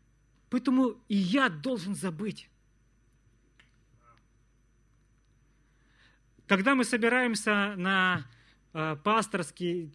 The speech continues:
э, со-, э, диаконский совет, нам пастор говорит,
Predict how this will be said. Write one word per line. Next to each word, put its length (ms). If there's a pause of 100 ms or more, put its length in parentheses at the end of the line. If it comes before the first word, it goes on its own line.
(160)
э, 160
со-, 160
э, 240
диаконский 580
совет, 480 (2250)
нам 260
пастор 540 (440)
говорит, 540